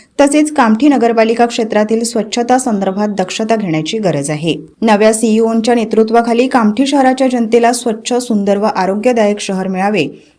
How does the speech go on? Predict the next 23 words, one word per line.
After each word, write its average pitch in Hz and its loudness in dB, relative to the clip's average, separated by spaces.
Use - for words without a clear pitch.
हाच 240 2
प्रमुख 233 -2
उद्देश 190 -2
असायला 220 0
हवा, 170 -2
अशी 214 0
अपेक्षा 208 0
केली 160 -4
जाते 165 -2
आहे. 170 2
नागरिकांनी 208 2
देखील 247 0
सहकार्याने 240 0
कचरा 233 0
व्यवस्थापनात 220 -2
सक्रिय 220 -2
भूमिका 196 -2
घेतल्यास 190 -2
शहराचे 240 2
स्वरूप 190 -4
लवकरच 196 -2
बदलू 185 -2
शकते. 160 -4